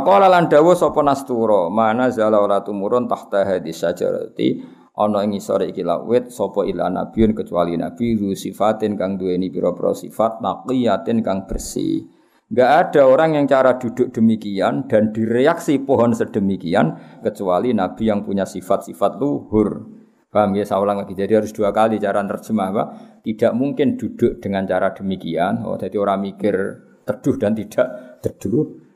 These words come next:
Dan tidak mungkin direaksi pohon demikian kecuali Nabiun dzu sifatin naqiyah, kecuali Nabi yang punya sifat ber-, bersih.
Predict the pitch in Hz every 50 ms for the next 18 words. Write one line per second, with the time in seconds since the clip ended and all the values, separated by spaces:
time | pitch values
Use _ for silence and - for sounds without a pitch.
0 | _ _ - 110 110 110 135 123 120 123 104 110 135 156 165 160 180 165 147 123
1 | - 120 110 110 113 123 139 147 - - 131 117 - - 131 135 127 104 110 107
2 | - - 104 92 92 92 - - 71 69 76 90 117 135 127 - - - - 95
3 | 95 90 90 98 113 127 127 110 98 92 85 80 - - 123 131 135 131 143 156
4 | 165 - 85 - - - - - - 95 107 101 101 101 95 - - 98 90 -
5 | - 95 104 107 98 82 - - 110 117 123 127 113 92 95 92 - - - 107
6 | 101 98 90 90 98 104 98 95 95 - 98 - 98 92 92 92 98 92 90 87
7 | - - 120 113 107 98 - 101 95 92 95 - 92 - 101 - - - 107 -
8 | - - - - - - - 113 117 - - - 120 110